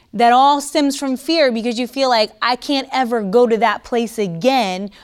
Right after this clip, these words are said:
because I'm ruined from that." But that is from the devil, and it's a lie, and it's gonna end today. So I'm done with it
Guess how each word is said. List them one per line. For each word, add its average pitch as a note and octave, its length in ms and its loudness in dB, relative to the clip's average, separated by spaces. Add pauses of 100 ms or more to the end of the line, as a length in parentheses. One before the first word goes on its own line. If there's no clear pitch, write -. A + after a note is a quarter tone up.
because G#3+ 300 -2
I'm G3+ 220 -2
ruined G#3+ 480 0
from F#3 260 -6
that." F#3 280 -2 (540)
But A3+ 220 -2
that A#3+ 260 2
is B3 140 -2
from A3+ 240 -2
the G#3 100 -2
devil, F3+ 540 -4
and A#3 120 -4
it's A3+ 200 -6
a G3+ 80 0
lie, F#3 520 0 (220)
and G#3 120 -8
it's G#3 180 -12
gonna G#3 220 -4
end G3 260 -10
today. F#3+ 340 -4
So - 280 -6 (140)
I'm B3+ 540 0 (280)
done B3 280 0
with B3 180 -4
it G#3+ 300 0